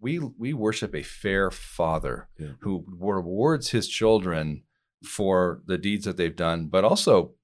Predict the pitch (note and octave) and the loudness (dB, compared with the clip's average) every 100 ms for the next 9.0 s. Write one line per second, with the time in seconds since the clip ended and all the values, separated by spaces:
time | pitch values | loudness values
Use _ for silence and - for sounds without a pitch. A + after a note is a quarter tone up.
0 | _ - D#3 G3 - D#2 C#2+ - C#2 B1+ | _ 4 6 6 0 -6 -6 -4 -4 -4
1 | B1 A#2 - - E2+ D2 C#2 C#2+ C#2 C2+ | -2 0 0 0 -2 -2 -2 -4 -4 -6
2 | - E2 C#2+ F2+ D#2+ - - E2 E2 G#2+ | -12 -14 0 0 0 -6 -8 -4 0 2
3 | - - - - E2+ E2 D#2+ - - _ | 2 0 -4 -4 0 2 0 -8 -20 _
4 | _ _ _ _ _ G#2+ A#2 C3+ A#2+ G#2 | _ _ _ _ _ 0 2 4 2 2
5 | G2+ G#2 G2+ - F2 F2 E2 E2+ D#2+ D#2+ | 0 -2 -6 -6 -4 -6 -4 -6 -8 -12
6 | - E2 A#1+ - - A2+ A2 - G2 - | -6 -6 -6 -8 0 4 4 6 4 6
7 | G2+ F#2+ - G2+ F2 G2+ F2 E2+ - G2+ | 4 6 6 4 2 -2 -2 0 2 2
8 | - E2+ D#2 E2 E2+ D2 C#2+ - - - | 2 -4 -4 0 4 2 0 -2 -2 -4